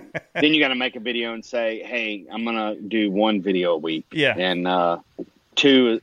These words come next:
Speaker 1: two, two will be a bonus.
Speaker 2: Yeah. And
Speaker 1: Two
Speaker 2: then
Speaker 1: will
Speaker 2: we
Speaker 1: be
Speaker 2: were
Speaker 1: a
Speaker 2: like,
Speaker 1: bonus.
Speaker 2: and then we was like, "We're gonna post on Wednesdays,"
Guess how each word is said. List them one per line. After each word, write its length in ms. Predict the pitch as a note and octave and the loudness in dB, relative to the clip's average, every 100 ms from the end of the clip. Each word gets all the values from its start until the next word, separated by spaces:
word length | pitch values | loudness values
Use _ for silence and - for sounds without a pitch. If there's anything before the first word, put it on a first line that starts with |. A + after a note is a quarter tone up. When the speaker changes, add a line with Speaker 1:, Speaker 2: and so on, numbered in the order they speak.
| - | -4
Speaker 1:
two, 440 | - C#3 C3 - - | 2 4 4 0 -2
two 200 | D#3+ D3+ | 2 4
will 120 | B2 | 4
be 140 | G#2+ | 2
a 80 | G#2 | 0
bonus. 580 | E2+ G2+ F2+ D#2+ - - - | 0 -2 -4 -10 -16 -20 -10
Speaker 2:
Yeah. 220 | G#2+ G#2+ - _ _ _ _ _ _ | -10 -10 -14 _ _ _ _ _ _
And 80 | A2+ | 0
Speaker 1:
Two 60 | F#3 | 2
Speaker 2:
then 60 | |
Speaker 1:
will 60 | F3+ | 4
Speaker 2:
we 60 | - | 4
Speaker 1:
be 40 | |
Speaker 2:
were 60 | D#3 | 4
Speaker 1:
a 40 | |
Speaker 2:
like, 120 | D3 G2+ | 2 2
Speaker 1:
bonus. 120 | - - _ _ - | -4 -12 _ _ -6
Speaker 2:
and 100 | C#3+ | -2
then 100 | F3+ | 0
we 60 | |
was 120 | E3 | 0
like, 160 | D3+ C3 | 0 0
"We're 120 | D3+ | 0
gonna 140 | F#3 D#3 | 0 0
post 300 | D3 C3+ D#3+ | 0 0 0
on 140 | D3 | 0
Wednesdays," 680 | D3 E3 C3 G#2+ F#2+ - | 0 -2 -2 -2 -2 -10